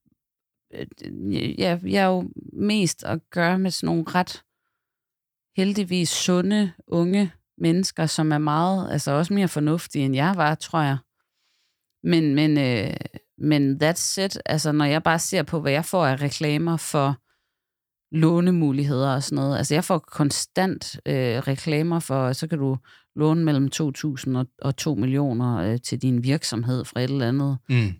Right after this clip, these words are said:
Speaker 1: kviklånslignende, og det tager ti minutter at ansøge, og så har du de penge.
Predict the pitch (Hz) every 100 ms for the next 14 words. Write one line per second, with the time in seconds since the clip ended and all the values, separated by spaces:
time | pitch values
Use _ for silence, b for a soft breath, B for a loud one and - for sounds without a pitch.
0 | _ - 151 - 131 127 123 - - -
1 | 123 135 139 147 131 123 127 139 - 147
2 | 127 - 143 127 135 135 110 107 147 -
3 | 123 120 110 139 135 123 123 127 135 135